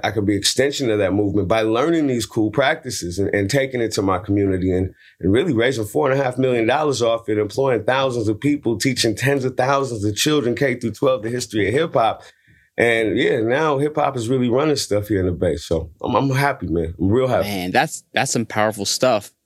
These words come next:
Speaker 2: Now, would you wanna be in high school? Because I know it's like, it, you know, like, the journey of rappers is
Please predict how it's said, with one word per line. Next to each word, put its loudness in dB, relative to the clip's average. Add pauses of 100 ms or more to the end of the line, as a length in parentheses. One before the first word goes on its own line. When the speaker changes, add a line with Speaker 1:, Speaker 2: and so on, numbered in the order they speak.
(460)
Speaker 2:
Now, 2 (480)
would 2
you 4
wanna 2
be 4
in 0
high 0
school? -4 (180)
Because 0
I 4
know 4
it's -2
like, 0
it, 0 (260)
you 2
know, 4
like, 2
the -6
journey 2
of -2
rappers 0 (120)
is -2